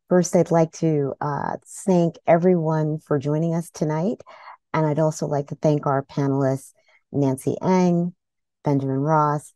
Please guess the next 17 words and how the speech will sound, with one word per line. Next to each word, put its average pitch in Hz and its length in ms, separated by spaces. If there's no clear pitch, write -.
Shania 127 400
Prasad, 147 640
James 135 280
Ganley, 147 640
Christina 147 460
Gowan 131 420
Laura, 165 500
Giannina 135 460
Chrisman, 135 640
and 143 160
my 139 140
colleagues 139 540
Brianne 131 280
Donnelly 127 520
and 123 320
Charmaine 123 520
Lidlow. - 480